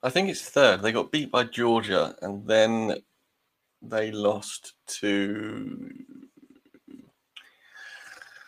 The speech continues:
oh, I don't know. Anyway, yeah, I think it's third.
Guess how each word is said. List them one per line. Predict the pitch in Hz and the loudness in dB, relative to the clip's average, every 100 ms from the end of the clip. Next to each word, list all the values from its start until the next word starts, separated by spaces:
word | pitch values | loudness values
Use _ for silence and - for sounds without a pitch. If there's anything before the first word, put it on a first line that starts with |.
| - _ _ _ _ _ _ _ _ _ _ _ _ | -20 _ _ _ _ _ _ _ _ _ _ _ _
oh, | 131 | 8
I | 123 | 8
don't | 104 | 8
know. | 92 90 - - | 2 -2 0 4
Anyway, | 127 107 | 6 6
yeah, | 104 101 104 | 6 4 2
I | |
think | 110 147 104 | -2 0 -2
it's | - | 0
third. | 107 101 - | 2 2 0